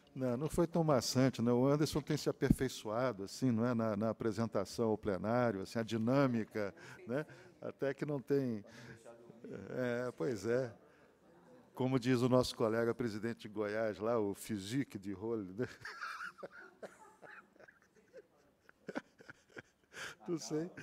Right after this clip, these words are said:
É, de-, tem alguma coisa aí. Vamos lá, colegas. São onze e dez, vamos adiante aqui.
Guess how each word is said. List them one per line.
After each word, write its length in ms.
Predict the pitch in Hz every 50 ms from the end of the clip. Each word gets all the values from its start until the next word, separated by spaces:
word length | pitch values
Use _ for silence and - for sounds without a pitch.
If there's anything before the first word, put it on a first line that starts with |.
| - - - 147 - -
É, 220 | 151 160 151 127
de-, 260 | 117 123 143 156 143 -
tem 180 | - 151 160
alguma 340 | 170 143 131 143 151 185 151
coisa 440 | - - 131 139 135 131 113 113 117
aí. 120 | 107 98 - - - - - - - - - - _ _ _ _ -
Vamos 300 | - 143 156 160 147 120
lá, 220 | 135 123 107 - - _ - - _ - - -
colegas. 600 | - 131 131 135 131 113 95 95 95 - - - _ _ - 311 302 - _ _ _ - 311 294 330 370 339 330 _ _ _ _ _ _ _ _ _ _ _ _ _ _ _ _ -
São 300 | - - - 156 143 139
onze 240 | 139 143 131 110 127
e 20 |
dez, 520 | 117 110 147 151 165 165 160 - - - - -
vamos 320 | - 123 135 156 160 143 139
adiante 440 | 147 135 120 127 131 131 123 - 127
aqui. 200 | 113 - 120